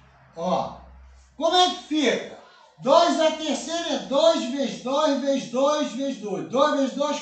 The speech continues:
quatro vezes dois, oito. Oito x ao cubo é x três, menos três vezes dois x ao quadrado, dois ao quadrado é quatro,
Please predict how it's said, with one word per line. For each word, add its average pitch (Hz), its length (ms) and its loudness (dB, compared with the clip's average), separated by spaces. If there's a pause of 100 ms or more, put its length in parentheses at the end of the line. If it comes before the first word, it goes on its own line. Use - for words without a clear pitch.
quatro 285 380 -2
vezes 240 240 -4
dois, 226 360 -4
oito. 143 360 -8 (720)
Oito - 680 2 (380)
x - 640 -2
ao 208 240 -4
cubo 339 320 -8
é 311 120 -4
x - 440 -6
três, 165 380 -6 (440)
menos 226 640 0 (540)
três 320 580 0
vezes 214 640 0
dois 269 520 4
x 214 480 -2
ao 220 200 0
quadrado, 269 680 -4
dois 233 320 -2
ao 233 140 -4
quadrado 208 540 -6
é 240 200 -12
quatro, 269 440 -4